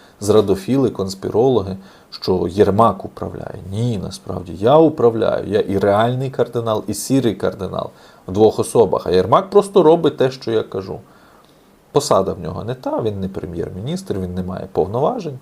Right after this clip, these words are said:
але робить те, що я кажу. І якщо той, хто атакує його, той атакує мене, тому що хоче зробити мене слабшим. От якось так. Ну і знову ж таки, це відповідь тим західним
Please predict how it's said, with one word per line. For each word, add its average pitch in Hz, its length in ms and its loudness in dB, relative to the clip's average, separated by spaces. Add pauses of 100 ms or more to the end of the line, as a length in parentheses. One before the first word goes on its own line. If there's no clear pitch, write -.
але 214 260 6
робить 151 300 4
те, 123 100 0
що - 200 -12
я 98 120 -4
кажу. - 280 -12 (500)
І 101 60 4
якщо 117 340 4
той, 107 180 6
хто 95 180 0
атакує 95 500 0
його, 120 320 2
той 117 360 2
атакує 143 600 2 (460)
мене, 98 460 2 (220)
тому 90 200 -10
що - 180 -10
хоче 110 320 0
зробити 95 420 -4
мене 95 260 -6
слабшим. - 540 -2 (840)
От 151 320 2
якось 107 500 2
так. - 320 -2 (380)
Ну 156 100 -2
і 151 60 0
знову 135 300 2
ж 151 100 -4
таки, - 220 -4
це 110 340 0 (840)
відповідь 104 800 -2
тим 95 220 -2
західним 92 540 2